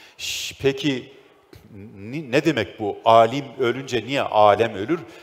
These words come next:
Çünkü her alim bir alemdir. Aleme hitap ettiği için. Yani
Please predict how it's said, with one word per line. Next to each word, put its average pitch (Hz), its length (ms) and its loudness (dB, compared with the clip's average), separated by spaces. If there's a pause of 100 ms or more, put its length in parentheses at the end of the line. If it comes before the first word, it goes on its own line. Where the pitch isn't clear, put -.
(100)
Çünkü 147 320 -8
her 160 220 2
alim 131 540 2
bir 147 120 -4
alemdir. 117 640 2 (380)
Aleme 117 580 4
hitap 95 340 0
ettiği 76 340 -18
için. - 220 -18 (680)
Yani 101 340 -4